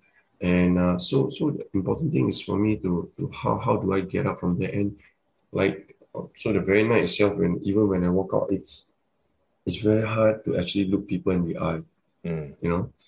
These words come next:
Speaker 1: even though that you know that you have tried your best, but nobody knows, no, nobody will actually realize that,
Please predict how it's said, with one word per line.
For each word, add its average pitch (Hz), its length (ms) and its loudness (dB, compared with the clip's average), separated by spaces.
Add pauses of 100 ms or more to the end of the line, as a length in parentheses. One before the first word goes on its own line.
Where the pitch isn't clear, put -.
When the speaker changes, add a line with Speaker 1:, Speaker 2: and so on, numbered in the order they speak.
(200)
Speaker 1:
even 107 300 2
though 110 160 4
that 87 160 0
you 90 100 0
know 95 500 2 (200)
that 82 100 -4
you 85 140 0
have 80 140 -4
tried 80 220 0
your 82 100 -2
best, 87 300 -2
but 92 120 -2
nobody 120 360 0
knows, 104 440 4 (600)
no, 113 200 4
nobody 123 400 6
will 95 240 4
actually 101 460 2 (260)
realize 107 480 4
that, 90 260 0